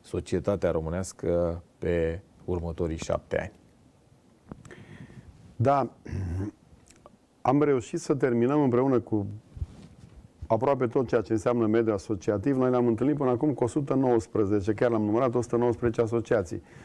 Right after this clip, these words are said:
Speaker 2: Sigur, eu nu-mi permit să discut reprezentativitatea acestor asociații, de aceea am primit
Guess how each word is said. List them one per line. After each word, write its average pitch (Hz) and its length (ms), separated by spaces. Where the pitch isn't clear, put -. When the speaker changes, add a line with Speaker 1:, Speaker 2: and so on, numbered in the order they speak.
Speaker 2:
Sigur, 160 320
eu 147 120
nu-mi 156 140
permit 139 280
să 131 120
discut 120 440
reprezentativitatea 120 1300
acestor 104 400
asociații, 131 600
de 120 100
aceea 135 280
am 120 220
primit 123 480